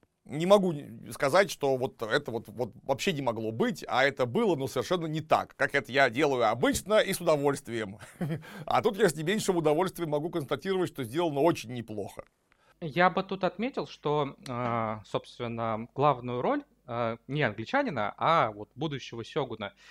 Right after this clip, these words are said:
Speaker 2: играет Тараюки Санада, наверно, один из самых таких колоритных и узнаваемых, а, японских актеров современности.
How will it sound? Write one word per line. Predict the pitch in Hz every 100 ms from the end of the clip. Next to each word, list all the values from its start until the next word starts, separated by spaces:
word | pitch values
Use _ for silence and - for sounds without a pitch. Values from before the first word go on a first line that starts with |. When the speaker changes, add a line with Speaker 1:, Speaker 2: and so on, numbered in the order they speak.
| - -
Speaker 2:
играет | 120 165 254 -
Тараюки | 120 135 220 -
Санада, | - 135 143 110 107 107 -
наверно, | 123 120 127 123 127 143 170 139
один | 120 147
из | 123
самых | - 127
таких | 110 - 113 _ _ _
колоритных | - 123 143 160 - 120
и |
узнаваемых, | 123 117 131 202 285 202 - _ - _ _ _
а, | 127 120
японских | 120 127 143 135 - 120
актеров | 127 151 127 -
современности. | 120 120 127 135 117 107 - - 113